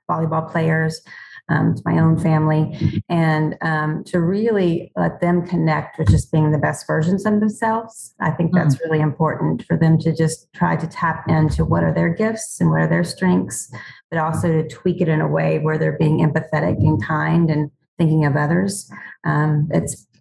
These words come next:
Speaker 1: definitely guided me through student council. That's part of our real platform, is that we like to give back. And I, I feel very lucky. I teach in the school that I do, and I have a lot of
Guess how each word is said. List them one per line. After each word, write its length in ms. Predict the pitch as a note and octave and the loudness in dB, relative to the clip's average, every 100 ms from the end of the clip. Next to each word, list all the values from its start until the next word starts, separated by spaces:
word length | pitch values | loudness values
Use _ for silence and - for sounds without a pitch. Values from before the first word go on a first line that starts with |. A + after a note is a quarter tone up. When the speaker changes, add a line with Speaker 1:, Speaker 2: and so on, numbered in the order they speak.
| - - | -10 -4
Speaker 1:
definitely 360 | D#3 E3 E3+ | -2 -2 -2
guided 340 | D3+ D3+ D3+ D3 | -2 -2 -2 0
me 260 | D3+ D3+ | 2 2
through 380 | C#3+ D#3+ D#3 D#3 | 0 0 2 0
student 380 | D3+ - D3 C#3 | -2 -2 -2 0
council. 480 | F3+ F3+ F3 F3+ E3+ | 0 0 -2 -2 0
That's 400 | D#3+ - - - _ _ - | -2 -6 -16 -20 _ _ -8
part 240 | D#3+ D#3 | -4 -2
of 100 | D3+ | -2
our 180 | D#3 D3+ | -2 -2
real 160 | D3+ | -4
platform, 720 | D3 - - - - F3 F3 | -6 -4 -4 -4 0 2 4
is 140 | D#3+ D3 | 2 0
that 120 | E3 | -2
we 100 | D#3+ | 0
like 220 | D3+ D3+ | 0 -2
to 80 | - | -4
give 200 | - - | -4 -2
back. 300 | D3+ D3 D3+ | -4 -4 -6
And 80 | D3 | -6
I, 160 | C#3+ D#3 - - - - - | -4 -4 -8 -20 -20 -20 -6
I 120 | C#3 | -4
feel 120 | C#3 D3+ | -2 0
very 220 | E3 D#3 | 2 2
lucky. 360 | D#3 D#3 E3 E3 | 0 -2 0 0
I 140 | D3+ | -2
teach 280 | - D#3 - | -4 -4 0
in 60 | |
the 60 | D#3 | 0
school 240 | - D#3+ | 0 0
that 100 | D3+ | 2
I 80 | D#3 | 0
do, 380 | D3 E3+ E3 E3 | 0 0 2 2
and 100 | D#3+ | 2
I 40 | |
have 220 | D#3 D#3 D3+ | 0 -2 -2
a 60 | |
lot 240 | D3 D3 | -2 -2
of 120 | D3+ | -2